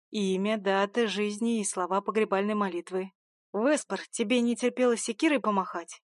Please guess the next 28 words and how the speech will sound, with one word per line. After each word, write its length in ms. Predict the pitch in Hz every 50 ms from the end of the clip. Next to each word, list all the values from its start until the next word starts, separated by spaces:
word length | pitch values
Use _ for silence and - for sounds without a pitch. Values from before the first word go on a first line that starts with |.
| _ _ -
«Это 540 | - 196 202 220 262 311 320 320 - 339 320
мы 180 | 302 285 285 285
запросто». 680 | 247 233 226 226 254 240 233 - - 240 233 214 - - -
Дварф 420 | - 180 180 180 190 185 185 - -
поставил 480 | - 190 185 - - - 190 190 190 185
секиру 420 | - - 196 196 - 202 196 196
на 220 | 190 196 214 226 220
пол, 220 | - 202 196 190 - - _ _ -
поплевал 440 | - 208 - 220 214 214 214 214
на 100 | 208 208
ладони 520 | 208 202 196 185 180 202 233 277 277 269 254
и 20 |
основательно 640 | 214 185 - 143 156 175 190 196 196 - 196 185 185
взялся 420 | 175 - 190 185 180 - - 190
за 140 | 180 180 196
рукоять. 560 | 190 185 - - 196 180 180 175 165 - - _ _
«Какую?» 560 | - - 196 - - 208 240 269 294 294 247 - _ _ _ _ _ _ -
«Эту», 420 | 262 277 262 - - 226 214 196 - _ _ _ _ -
указала 500 | - 202 - 208 196 190 208 202 202 202
на 120 | 202 202
плиту 340 | 196 208 202 202 196 - 190
Ариэла. 480 | 180 185 185 185 185 180 170 170 165 - _ _ _ _ _
«Понятно». 680 | - 185 202 208 226 240 233 220 220 - 247 247 254 247 _ _ -
Веспер 480 | - 196 196 214 208 196 - - 202 190
примерился, 800 | 190 196 196 190 196 214 233 247 247 254 254 247 - - 247 226
размахнулся 840 | 220 208 190 202 208 196 196 - 226 240 254 269 247 - - 262 247
для 220 | 247 220 214 208 208
удара. 420 | 196 175 196 185 180 180 175 -